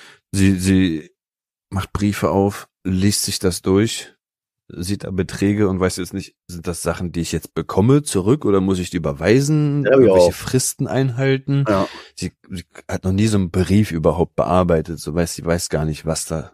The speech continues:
Speaker 1: überhaupt immer so Forderungen, Bankdaten, hin oder her. Und das sind einfach so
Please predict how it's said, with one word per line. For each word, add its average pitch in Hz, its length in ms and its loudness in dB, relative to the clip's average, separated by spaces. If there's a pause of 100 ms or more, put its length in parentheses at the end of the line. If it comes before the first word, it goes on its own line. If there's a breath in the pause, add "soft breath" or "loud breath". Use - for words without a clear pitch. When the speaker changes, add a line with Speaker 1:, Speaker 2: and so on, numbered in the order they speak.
(140)
Speaker 1:
überhaupt 80 360 -8
immer 78 180 -4
so 73 200 -10 (460)
Forderungen, 87 680 2 (260)
Bankdaten, 85 760 -2 (920)
hin 95 160 4
oder 80 220 0
her. 87 240 2
Und - 1000 -10
das 104 100 0
sind 123 80 4
einfach 117 200 4
so 120 140 2